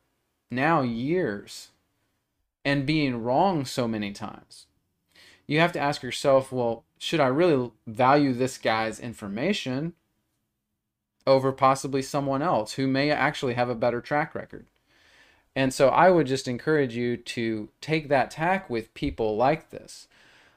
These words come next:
Um, so that's a little bit about Robert David Steele. He has been in this community online for a long time, pushing ideas, but he has only since twenty twenty started pushing this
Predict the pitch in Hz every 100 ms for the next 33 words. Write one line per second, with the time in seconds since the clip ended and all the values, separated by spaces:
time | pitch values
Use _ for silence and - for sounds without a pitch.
0 | _ _ _ - 147 135 127 113 _ _
1 | _ _ _ _ _ _ - - 151 160
2 | 262 151 143 175 190 143 135 120 131 120
3 | 127 135 127 117 123 113 110 - 139 123
4 | 104 - _ - 135 147 147 127 151 180
5 | 190 147 147 147 - 127 139 156 139 110
6 | 101 101 - 120 123 123 127 123 - 107
7 | 104 117 127 127 143 123 107 104 - _
8 | _ _ - 160 147 131 120 110 151 156
9 | 120 113 117 - 165 143 151 214 220 170
10 | - - 165 151 - - - 160 180 180
11 | - 185 190 117 - 135 131 113 - 170
12 | 160 135 123 -